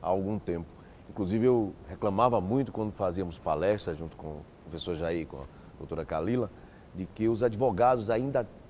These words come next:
temiam em falar em alienação parental. Hoje já, já aparecem muitos casos onde as pessoas perderam o receio de falar em alien-, em alienação. Acho que esse nosso trabalho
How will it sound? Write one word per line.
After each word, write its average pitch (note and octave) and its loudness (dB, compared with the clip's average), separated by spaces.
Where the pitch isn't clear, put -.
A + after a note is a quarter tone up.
temiam A#2+ 2
em F#2+ -4
falar G2 2
em F#2+ -4
alienação F2 -6
parental. E2+ -4
Hoje D3+ 2
já, D#3 4
já B2 2
aparecem A#2+ 2
muitos G2+ -4
casos F#2+ -2
onde G#2 0
as G#2 -8
pessoas A#2+ -2
perderam A#2+ 2
o - -2
receio A#2 0
de F#2+ -4
falar F2 0
em E2+ 0
alien-, D#2+ -4
em E2 -6
alienação. D#2+ -6
Acho A2 -4
que B2 0
esse A2+ -4
nosso A2+ 2
trabalho G2 6